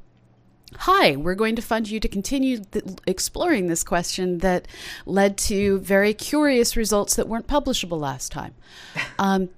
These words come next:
Speaker 1: when you're honest, it leads to not getting funded. When you're, um, a spin doctor, when you view your publications as marketing,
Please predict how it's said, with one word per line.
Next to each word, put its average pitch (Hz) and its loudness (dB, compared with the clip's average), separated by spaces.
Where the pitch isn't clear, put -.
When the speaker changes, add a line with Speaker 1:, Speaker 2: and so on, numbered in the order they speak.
Speaker 1:
when 220 0
you're 226 -2
honest, 226 -2
it 202 -6
leads 202 -8
to 196 -6
not 180 -8
getting 185 -10
funded. 196 -10
When 165 -2
you're, 165 -4
um, 156 -2
a 175 -4
spin 208 -6
doctor, - -10
when 165 0
you 170 0
view 175 -2
your 165 -6
publications 165 -6
as - -6
marketing, 160 -8